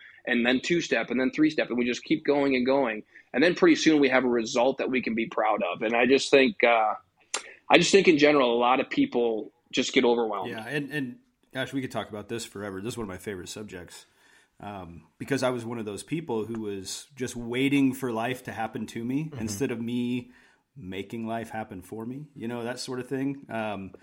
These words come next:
Speaker 2: and it, it's, I agree with you. I think people get overwhelmed, but look, I, I'll call them out the way that it is. I think people are really lazy. I, I just do. I don't, I, I feel like people get comfortable,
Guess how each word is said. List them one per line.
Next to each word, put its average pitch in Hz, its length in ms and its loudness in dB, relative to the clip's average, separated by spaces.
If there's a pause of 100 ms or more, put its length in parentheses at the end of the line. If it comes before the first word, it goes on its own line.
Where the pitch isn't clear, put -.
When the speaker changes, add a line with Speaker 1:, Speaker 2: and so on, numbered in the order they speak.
(460)
Speaker 2:
and 123 420 -4
it, 123 300 -10 (100)
it's, - 380 -10 (600)
I 151 100 -4
agree 139 240 -2
with 117 140 -6
you. 98 140 -12
I - 20 -14
think - 220 -12
people 123 220 -10
get 113 120 -6
overwhelmed, 107 680 -8 (120)
but 113 380 -8 (580)
look, 135 240 -16
I, 139 200 -8
I'll 143 100 -2
call 104 240 -10
them 82 80 -16
out 90 160 -12
the - 80 -14
way 101 140 -8
that 101 160 -10
it 98 100 -8
is. 117 160 -6
I 110 60 -10
think 113 240 -14
people 104 280 -12
are 95 60 -10
really 92 240 -12
lazy. 90 540 -14 (460)
I, 107 160 -14
I 110 40 -10
just 107 220 -16
do. 104 280 -10
I 101 60 -14
don't, 98 200 -16 (400)
I, 120 140 -2
I 131 80 -4
feel 151 160 -2
like 139 160 -2
people 131 220 -4
get 113 180 -8
comfortable, 156 640 -8